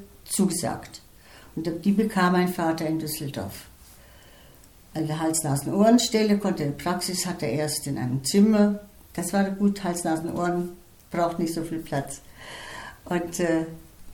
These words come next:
da konnte er dann, äh, anfangen. Was viel schwieriger war, war eine Wohnung für uns zu finden. Da haben wir länger warten müssen.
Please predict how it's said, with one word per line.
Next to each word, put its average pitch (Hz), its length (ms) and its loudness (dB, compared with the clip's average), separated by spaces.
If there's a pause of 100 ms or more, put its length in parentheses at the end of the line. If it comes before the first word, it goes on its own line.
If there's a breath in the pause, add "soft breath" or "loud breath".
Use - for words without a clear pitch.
da 180 100 -6
konnte 180 380 -2
er 151 200 -2
dann, 156 240 -2
äh, 123 360 -6 (100)
anfangen. 240 800 4 (480 loud breath)
Was 165 180 2
viel 269 320 10
schwieriger 202 540 4
war, 180 180 2
war 160 140 0
eine 151 160 -2
Wohnung 180 320 2
für 208 100 -2
uns 202 280 2
zu 202 120 0
finden. 190 420 0
Da 160 80 0
haben 160 120 0
wir 156 80 2
länger 147 340 -2
warten - 400 -6
müssen. 67 320 -8